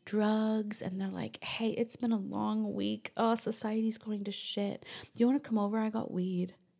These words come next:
You're gonna say yes, and then you're gonna become mopey and depressive. And good luck saying, "You know what? No, I wanna work out. I wanna get up at sunrise and not just feel so shitty and go make myself a sugary drink. I'm gonna go f-,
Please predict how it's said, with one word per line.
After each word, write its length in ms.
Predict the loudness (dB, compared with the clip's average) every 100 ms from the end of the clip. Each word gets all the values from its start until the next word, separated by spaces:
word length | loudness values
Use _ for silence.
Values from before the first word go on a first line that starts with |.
| _
You're 160 | 4 6
gonna 140 | 6
say 200 | 4 0
yes, 500 | 0 0 -4 -8 -10 -10 -14 -2
and 160 | 4 4
then 140 | 4
you're 140 | 4
gonna 120 | 2 2
become 400 | 0 2 4 4
mopey 440 | 2 0 -4 -4
and 100 | -2
depressive. 600 | -2 -2 -4 -4 -4 -6 -2
And 200 | -2 2
good 200 | 0 2
luck 220 | 0 0
saying, 380 | 0 2 4 2
"You 60 |
know 100 | 0
what? 220 | -2 -2
No, 220 | 2 2 2 -2 -16 -16 -20 -20 0
I 60 | 4
wanna 180 | 4
work 260 | 4 0 0
out. 240 | -4 -4 -8 _
I 80 | -2
wanna 180 | 2 4
get 140 | 4
up 140 | 4 2
at 80 | -2
sunrise 600 | -2 0 2 2 0 0
and 220 | 0 2
not 340 | 4 4 0 -4
just 280 | -6 -4 -4
feel 180 | -4 -6
so 180 | -2 -4
shitty 520 | -2 0 2 2 2
and 120 | 0
go 100 | 0
make 200 | 0 0
myself 300 | 0 0 0
a 60 | 0
sugary 400 | 0 2 2 2
drink. 440 | 2 2 2 -2 -8 -12 -12 -8
I'm 100 | 0
gonna 160 | 2 4
go 80 | 4
f-, 180 | 2